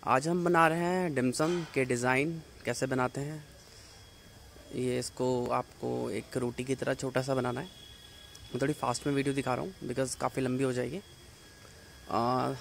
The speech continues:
हम मटन के बना रहे हैं तो मैंने कीमा लिया। So मैंने stuff किया तो side से थोड़ा सा दबाना है, then हल्का हल्का उसकी जैसे पो-,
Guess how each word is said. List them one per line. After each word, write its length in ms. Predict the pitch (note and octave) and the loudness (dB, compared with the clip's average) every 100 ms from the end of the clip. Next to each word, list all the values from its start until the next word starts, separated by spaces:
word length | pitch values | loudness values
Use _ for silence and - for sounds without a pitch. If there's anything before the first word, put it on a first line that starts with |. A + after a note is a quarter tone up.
| - - | -8 0
हम 180 | B2+ | 2
मटन 260 | B2+ B2+ C3+ | 4 4 4
के 80 | D3 | 4
बना 200 | C#3+ C3+ | 6 4
रहे 120 | C#3 | 4
हैं 100 | E3 - | -2 -2
तो 60 | |
मैंने 240 | C3 C3 C3+ | 0 0 0
कीमा 300 | - B2+ C3+ | 0 2 2
लिया। 240 | B2+ D3 - - - - - - - - - - - - | 2 0 -6 -18 -20 -20 -20 -20 -20 -20 -20 -20 -20 -18
So 400 | - - B2+ B2+ | -14 -8 -6 -4
मैंने 240 | B2+ B2+ C3 | -4 -2 -2
stuff 340 | - C3+ - | 0 0 0
किया 200 | C3+ D3 D#3 - | -4 -4 -6 -8
तो 80 | |
side 280 | D3 C#3+ D3 | 0 2 2
से 140 | - F3 | 2 0
थोड़ा 160 | F3 | 0
सा 100 | E3+ | 2
दबाना 380 | C#3+ B2 B2 C3 | 4 2 2 -2
है, 160 | E3+ F3 - - - - - - | -4 -10 -18 -20 -18 -20 -14 -4
then 100 | E3 | 0
हल्का 240 | E3+ F3 | 2 4
हल्का 320 | G3 F#3 G3 F#3+ | 4 4 2 2
उसकी 420 | F#3 - G3 G3 | 0 -4 -2 0
जैसे 380 | F3+ F3 F#3 F#3 - - - - - | -2 0 0 0 -6 -20 -20 -18 -6
पो-, 280 | C3+ C3+ | -2 -2